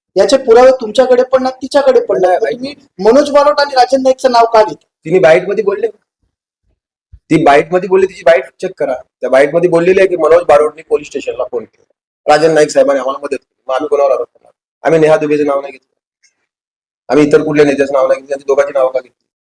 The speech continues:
Speaker 1: हे प्रकरण आता राज्यपालांकडे गेलं, त्यांनी राज्यपालांना पत्र लिहिलंय तसं
Speaker 2: असू द्या ना.
Speaker 1: की तुमचा तिथे, अ, जनार्दन पाटील जनामामा गुंडा है और मुझे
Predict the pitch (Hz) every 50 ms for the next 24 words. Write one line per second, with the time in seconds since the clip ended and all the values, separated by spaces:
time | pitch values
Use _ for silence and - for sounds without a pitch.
0 | _ _ _ _ _ _ 175 185 185 190 214 214 226 247 247 247 247 247 247 247
1 | 226 214 214 - 240 240 240 233 233 233 233 - 226 226 226 214 208 190 180 -
2 | - 180 190 196 185 185 180 - 214 220 - 208 208 214 208 214 214 - 202 190
3 | - 220 214 202 208 202 190 185 - - - - - - - 254 196 190 151 143
4 | - 214 220 226 226 226 226 220 208 208 208 - _ _ _ _ _ 214 208 208
5 | 240 247 240 240 226 233 247 247 269 294 - - - _ _ _ - 170 180 190
6 | 196 196 196 190 - _ _ _ _ _ _ - 151 180 202 220 254 269 262 269
7 | 277 277 277 - 247 240 - 269 269 262 - 214 214 240 247 240 233 233 233 240
8 | 254 254 - _ 202 214 220 254 254 247 214 226 240 269 285 - _ _ _ _
9 | - 202 220 220 214 220 214 254 269 285